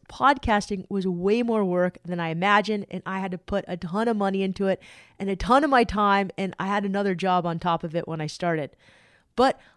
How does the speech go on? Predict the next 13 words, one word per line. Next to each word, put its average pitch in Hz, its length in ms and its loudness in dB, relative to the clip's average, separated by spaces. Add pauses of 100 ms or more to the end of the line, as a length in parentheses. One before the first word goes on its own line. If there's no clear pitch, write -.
(120)
I 254 120 2
made 285 260 2
a 349 60 2
commitment 214 560 -2
that 175 180 -4
no 185 140 -2
matter 202 400 6
what, 175 460 2
I'd 175 200 -4
get - 240 0
to 202 100 -6
show 165 280 -4
seven 214 600 2